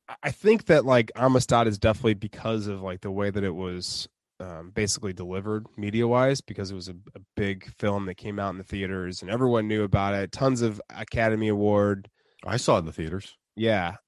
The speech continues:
Speaker 1: Um, not to mention that any film that kinda deals with, you know, slavery and has Steven <laughs> Spielberg's name attached to it, I mean, you're gonna get a lot of notoriety, and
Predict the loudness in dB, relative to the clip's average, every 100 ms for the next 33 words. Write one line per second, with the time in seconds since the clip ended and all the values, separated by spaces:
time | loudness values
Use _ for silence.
0 | _ _ -20 -10 -6 -4 -4 -8 -14 -16
1 | _ _ _ _ 0 4 4 6 4 4
2 | -4 0 0 0 0 0 0 -4 -6 -4
3 | -4 -4 -6 -6 -6 -8 -8 -18 _ _
4 | -14 -12 -6 -2 4 4 6 4 4 2
5 | -4 -6 -8 -4 -4 -2 6 8 10 8
6 | 6 4 4 4 4 4 4 2 4 6
7 | 6 4 _ _ _ _ -6 0 0 0
8 | -4 -10 _ _ 6 6 8 6 6 6
9 | 4 2 0 0 2 2 0 -4 -8 -10
10 | _ -6 -2 0 -2 -6